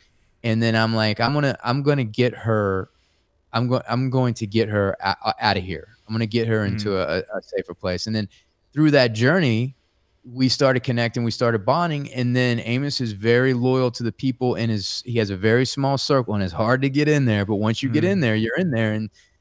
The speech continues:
Speaker 1: so through that journey that they had, he, she ended up g-, connecting to him. They connected in a way that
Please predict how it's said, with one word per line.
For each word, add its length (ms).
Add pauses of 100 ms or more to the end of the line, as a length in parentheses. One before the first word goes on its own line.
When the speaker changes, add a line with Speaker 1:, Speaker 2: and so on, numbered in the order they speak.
(120)
Speaker 1:
so 220
through 220
that 180
journey 340
that 180
they 140
had, 300
he, 420
she 240
ended 220
up 140 (280)
g-, 340
connecting 680
to 120
him. 480 (800)
They 120
connected 540
in 100
a 80
way 720
that 360